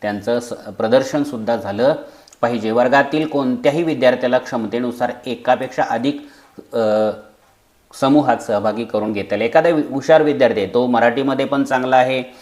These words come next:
गणितामध्येही चांगला आहे, चित्रकलेत चांगला आहे, क्रीडेमध्ये चांगला आहे, तर अशा प्रत्येक समूहात तो समाविष्ट होईल, त्याला बंधन नाही. पण एखादा विद्यार्थी जर एकाच गोष्टीमध्ये चांगला असेल तर त्याला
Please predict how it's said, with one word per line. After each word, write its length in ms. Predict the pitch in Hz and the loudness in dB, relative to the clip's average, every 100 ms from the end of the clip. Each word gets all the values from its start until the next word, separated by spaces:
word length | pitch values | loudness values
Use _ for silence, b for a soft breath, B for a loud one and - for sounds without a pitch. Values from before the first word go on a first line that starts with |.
| B B - | B B -2
गणितामध्येही 720 | 113 120 147 147 147 147 151 | 0 2 4 4 4 2 2
चांगला 360 | 147 127 123 123 | 0 0 4 4
आहे, 340 | 120 120 120 | 4 0 0
चित्रकलेत 600 | - 101 123 131 143 151 | -4 -4 -2 0 2 2
चांगला 380 | 147 135 127 123 | 0 -4 0 0
आहे, 340 | 120 117 120 117 B B B | 2 0 -2 -4 B B B
क्रीडेमध्ये 540 | 110 120 135 160 156 156 | 0 4 6 6 6 4
चांगला 320 | 156 127 120 | 2 0 0
आहे, 140 | 123 | 0
तर 140 | 131 185 | 0 0
अशा 320 | 139 143 175 | 0 -4 -6
प्रत्येक 520 | 170 196 - - 202 | -2 -2 0 -4 -2
समूहात 340 | 180 143 135 135 | 0 0 2 0
तो 380 | 139 175 175 B - - | 0 0 -2 B -2 2
समाविष्ट 440 | 123 123 127 - | 4 4 2 2
होईल, 240 | 117 107 | 2 2
त्याला 200 | 110 107 | 2 4
बंधन 440 | 120 113 107 107 117 | 4 4 4 2 2
नाही. 300 | 107 98 98 - b b - | -2 -6 -10 -16 b b 0
पण 120 | 131 | 0
एखादा 340 | 120 139 147 | 2 4 6
विद्यार्थी 440 | 156 143 139 135 151 | 6 6 4 4 4
जर 160 | 151 - | 4 2
एकाच 340 | 131 123 156 160 | -4 2 2 4
गोष्टीमध्ये 540 | 147 143 143 135 131 | 0 0 -2 -2 -2
चांगला 340 | 127 117 113 | -2 -2 0
असेल 320 | 113 - 117 113 | -2 -2 -4 -4
तर 80 | |
त्याला 260 | 107 107 | 0 2